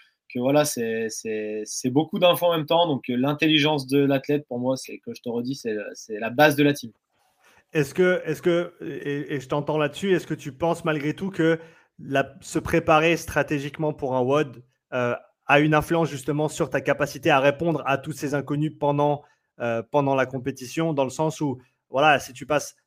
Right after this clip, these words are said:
Speaker 2: trois minutes et t'as juste lu le wod et t'as, t'as rien discuté, versus tu, t'as passé vingt minutes, trente minutes à le décortiquer, à, à bien discuter de toutes les options,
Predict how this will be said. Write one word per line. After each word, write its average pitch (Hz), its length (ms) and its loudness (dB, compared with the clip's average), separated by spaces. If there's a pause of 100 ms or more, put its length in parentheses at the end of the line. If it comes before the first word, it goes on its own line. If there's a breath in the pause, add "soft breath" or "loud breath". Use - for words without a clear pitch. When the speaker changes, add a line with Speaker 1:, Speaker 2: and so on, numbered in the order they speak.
Speaker 2:
trois 160 240 2
minutes 165 320 0
et 139 60 -2
t'as 131 160 4
juste 135 360 -2
lu 175 120 6
le 170 80 6
wod 170 200 6
et 135 100 -2
t'as, 127 280 2
t'as 127 140 -2
rien 143 200 0
discuté, 170 600 0 (280 loud breath)
versus 147 640 0
tu, - 140 -18
t'as 131 220 -2
passé 139 280 -2
vingt 147 160 0
minutes, 156 280 -2
trente - 240 -4
minutes 156 220 -2
à 143 60 6
le 131 60 -2
décortiquer, 160 800 0
à, 139 160 0
à 131 140 -2
bien 143 180 -4
discuter 147 420 -4
de 139 80 -2
toutes 131 220 -12
les 147 140 -4
options, 170 380 -4